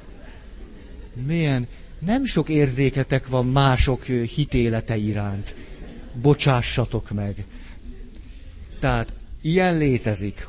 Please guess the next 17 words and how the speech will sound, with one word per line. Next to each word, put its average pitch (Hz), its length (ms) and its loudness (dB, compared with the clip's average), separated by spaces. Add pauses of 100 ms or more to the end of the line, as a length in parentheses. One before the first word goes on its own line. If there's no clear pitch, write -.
hordozható 143 920 0
szűzanyaszobrok 131 1040 -2
országos 117 580 -2
találkozója. 98 880 -4 (840)
De 120 140 4
hogy 117 300 0
katolikus 139 600 4
mennyország 120 680 4
nincs, 107 240 -2
az 92 140 0
biztos, 101 720 0 (440)
meg 104 360 -4
réformátus 113 960 2
mennyország 110 600 0
sincs, 165 520 -6 (400)
evangélikus 101 920 0
sincs. 127 580 0